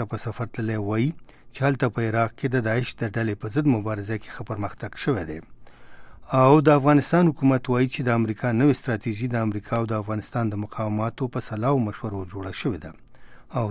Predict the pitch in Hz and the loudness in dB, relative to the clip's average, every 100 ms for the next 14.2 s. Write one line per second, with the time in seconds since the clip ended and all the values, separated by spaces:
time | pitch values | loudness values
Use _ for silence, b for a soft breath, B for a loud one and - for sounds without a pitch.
0 | 95 101 - 120 123 123 131 120 131 131 | -4 -6 -2 2 2 0 -4 -2 0 0
1 | 139 - 139 - 117 - - - - - | -4 -10 -10 -6 -6 -6 -20 -20 -20 -20
2 | - b b b b b b b b b | -20 b b b b b b b b b
3 | b b b - - - 120 151 190 196 | b b b -20 -6 2 8 10 10 10
4 | 180 - 151 147 175 147 147 135 131 - | 8 6 6 10 8 8 6 6 4 4
5 | 143 165 170 143 131 127 110 127 123 131 | 4 6 6 4 4 2 2 4 6 6
6 | 127 127 123 - 117 104 - 123 131 - | 2 2 2 2 0 0 2 4 4 0
7 | 113 110 120 135 110 107 - 110 107 110 | 0 2 4 2 0 -2 -2 0 0 0
8 | 113 123 - 123 110 - 117 104 - - | 0 -2 0 0 0 -2 -4 -4 -6 2
9 | 131 113 110 104 123 123 110 101 107 95 | 2 2 -2 0 0 -2 -4 -2 -4 -4
10 | 104 101 104 - - 113 104 101 135 107 | -4 -4 -4 -6 -6 -4 -4 0 2 2
11 | 98 - - 101 92 104 98 98 - 101 | -2 -8 -8 -8 -8 -10 -10 -4 0 0
12 | - - b b b b b b - 117 | -2 -16 b b b b b b -4 -2
13 | 110 - 113 113 110 107 101 110 113 - | -2 -4 -2 0 0 -2 -4 -4 -4 -2
14 | 120 127 | -2 2